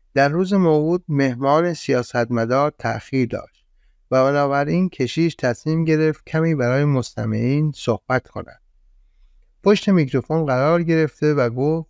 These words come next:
"سی سال قبل وارد این شهر شدم. راستش را بخواهید، اولین کسی که برای اعتراف وارد این کلیسا شد، مرا به وحشت انداخت.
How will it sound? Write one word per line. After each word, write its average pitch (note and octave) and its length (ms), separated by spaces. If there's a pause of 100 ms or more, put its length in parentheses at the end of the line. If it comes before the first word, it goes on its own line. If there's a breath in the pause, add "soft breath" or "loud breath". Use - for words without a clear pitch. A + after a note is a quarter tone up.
"سی F3+ 220
سال B2+ 360
قبل D3+ 340
وارد B2+ 300
این C#3 160
شهر C3+ 340
شدم. G#2+ 400 (600)
راستش F3 460
را A#2+ 100
بخواهید، B2 600
اولین A#2+ 500
کسی D#3+ 360
که B2+ 140
برای B2 340
اعتراف B2 560
وارد A2 240
این A2 140 (100)
کلیسا A2 420
شد، D3 380 (480)
مرا D3+ 260
به C3 60
وحشت A#2 480
انداخت. A2 400